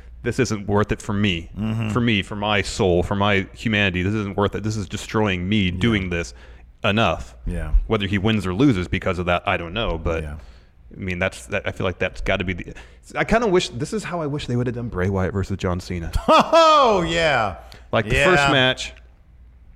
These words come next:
Speaker 2: Man,
Speaker 1: not at
Speaker 2: John
Speaker 1: WrestleMania.
Speaker 2: Cena's in a Transformers movie. You don't know nothing about that stuff.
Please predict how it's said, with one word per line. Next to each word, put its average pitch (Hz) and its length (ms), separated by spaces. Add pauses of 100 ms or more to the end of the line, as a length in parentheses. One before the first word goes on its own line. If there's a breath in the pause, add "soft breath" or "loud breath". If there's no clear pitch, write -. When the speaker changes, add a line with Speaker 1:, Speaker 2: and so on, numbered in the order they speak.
(200)
Speaker 2:
Man, 180 140
Speaker 1:
not - 100
at - 60
Speaker 2:
John - 180
Speaker 1:
WrestleMania. 254 80
Speaker 2:
Cena's 196 260
in 180 100
a 160 60
Transformers 147 560
movie. 107 240
You 123 60
don't 117 140
know 87 100
nothing 78 160
about 78 200
that 76 160
stuff. 80 220